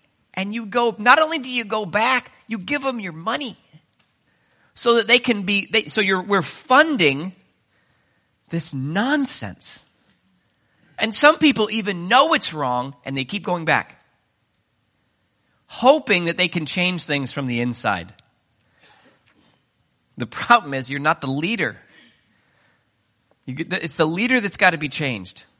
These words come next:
or removed. It's one of the two. It's unfortunate, but it's the way that it works. You don't get to heaven by being Catholic, Baptist, Methodist, or non-denominational.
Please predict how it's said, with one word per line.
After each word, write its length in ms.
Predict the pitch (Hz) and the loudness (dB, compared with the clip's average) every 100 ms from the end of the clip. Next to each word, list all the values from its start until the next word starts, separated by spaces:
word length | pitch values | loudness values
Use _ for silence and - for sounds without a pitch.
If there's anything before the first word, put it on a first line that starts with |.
| _ _ _ _ _ _ _ | _ _ _ _ _ _ _
or 160 | 143 170 | -2 -2
removed. 540 | 165 165 226 151 - | -2 -4 -4 -6 -12
It's 80 | - | -14
one 140 | 135 165 | -8 -8
of 60 | |
the 60 | 165 | -8
two. 320 | - 202 170 - _ _ _ _ _ _ _ _ _ _ - | -4 -4 -4 -12 _ _ _ _ _ _ _ _ _ _ -14
It's 120 | - | -4
unfortunate, 560 | 151 131 170 233 - 101 | -4 -2 -2 -2 -4 -8
but 100 | 110 | -10
it's 100 | - | -10
the 60 | |
way 140 | 131 165 | -6 -6
that 160 | 127 | -6
it 80 | 104 | -6
works. 440 | 151 214 - - - _ _ _ _ _ _ _ _ _ _ - _ _ - - - _ _ _ _ | -6 -8 -10 -14 -16 _ _ _ _ _ _ _ _ _ _ -20 _ _ -20 -20 -20 _ _ _ _
You 80 | 131 | 2
don't 180 | 185 220 | 2 2
get 120 | 233 | 0
to 80 | 190 | 4
heaven 220 | 220 214 | 4 4
by 120 | 202 | 0
being 240 | 196 202 175 | 0 -2 0
Catholic, 400 | 202 220 233 147 | 2 2 0 0
Baptist, 400 | 185 214 214 - | 0 2 -4 -2
Methodist, 420 | 190 220 220 214 | -2 0 -2 -2
or 160 | 214 226 | -2 0
non-denominational. 920 | 226 233 233 233 220 254 - - | 0 0 -2 -2 -2 -4 -6 -10